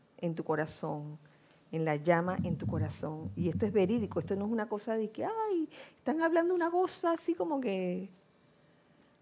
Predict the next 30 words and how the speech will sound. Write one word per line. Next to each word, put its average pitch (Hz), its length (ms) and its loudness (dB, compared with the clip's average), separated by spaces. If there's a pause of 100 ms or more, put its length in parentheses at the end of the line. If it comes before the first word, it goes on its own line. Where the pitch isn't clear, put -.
(140)
abstracta, 226 960 4
ninguna 226 560 6
abstracta. 339 920 0 (800)
Simplemente 247 560 8
te 247 180 4
centras 240 760 6 (200)
en 170 160 4
la 160 120 4
llama 165 520 4
en 196 180 4
tu - 100 2
corazón 156 760 -4 (760)
y 170 80 -4
las 165 120 0
cosas 185 280 -2
comienzan 175 420 0
a 185 100 2
pasar. 185 400 0
¿Tú 226 80 -6
ibas 302 120 0
a 269 80 2
decir 240 220 -2
algo? 190 300 0 (220)
Ya, 160 260 -2 (560)
ya 165 160 2
no. 165 160 0 (340)
<laughs> - 1300 -2
Virtudes 247 640 6
latentes 160 840 2
también. 156 640 -6